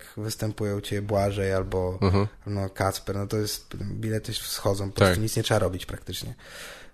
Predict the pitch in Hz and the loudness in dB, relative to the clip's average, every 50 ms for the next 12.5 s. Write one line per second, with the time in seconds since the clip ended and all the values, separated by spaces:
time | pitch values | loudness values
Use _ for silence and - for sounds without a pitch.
0 | - _ - - - - - - - - - - 175 180 180 180 175 170 170 160 | -20 _ -18 -18 -18 -18 -20 -20 -20 0 6 8 10 10 10 10 8 6 8 8
1 | 170 175 175 175 170 165 151 156 156 151 156 156 156 151 151 151 131 - - - | 10 12 12 10 10 8 4 2 4 6 8 10 10 10 8 6 2 -4 -14 -18
2 | - - - - - - - - - - - - 143 143 143 147 151 151 143 - | -20 -20 -20 -20 -20 -20 -20 -20 -20 -16 -4 2 4 6 6 8 8 6 6 6
3 | - 165 156 151 156 151 147 - - 156 147 143 143 143 135 135 139 143 135 - | 8 10 10 12 10 10 8 6 6 8 10 10 10 8 6 6 4 2 4 8
4 | 147 147 143 139 - - 139 135 135 - 139 135 135 131 127 131 135 143 143 - | 8 8 8 6 4 4 4 4 4 4 4 4 4 4 2 2 0 0 0 2
5 | - 143 139 135 135 135 135 131 131 131 127 - - 127 127 127 - 123 123 127 | 4 6 8 8 8 6 6 6 4 4 2 0 0 0 2 2 2 2 4 4
6 | 135 135 135 131 139 135 127 - 120 110 - - - 113 107 120 113 107 107 107 | 6 6 8 8 6 6 6 6 4 2 2 -2 -4 -4 -2 0 0 2 2 2
7 | 107 107 - - - - - - - _ _ 208 190 180 165 - 127 123 120 117 | 0 -2 -6 -12 -14 -14 -18 -20 -20 _ _ -18 -16 -12 -10 -8 -6 -6 -6 -6
8 | 117 113 113 110 107 101 110 110 110 - - 113 113 110 113 107 113 117 117 - | -6 -6 -6 -6 -6 -6 -6 -6 -6 -6 -6 -6 -6 -4 -4 -4 -4 -4 -4 -2
9 | - 120 117 - 117 110 - - 110 110 113 123 131 - _ _ - 117 113 117 | -2 -2 -2 -2 -4 -6 -4 -2 -2 -2 -2 -6 -10 -14 _ _ -8 -6 -4 -4
10 | 113 - - 120 117 113 113 113 - - - - - - - _ _ _ - - | -4 -4 -4 -4 -2 -2 -4 -6 -8 -12 -20 -20 -20 -20 -20 _ _ _ -12 -8
11 | 123 110 110 113 123 135 139 135 135 135 131 127 123 120 120 117 - 120 117 - | -4 -2 0 4 6 6 6 6 4 2 2 4 4 4 4 4 2 0 2 2
12 | - 123 127 131 127 123 120 - - - | 4 6 6 6 6 6 4 0 -4 -8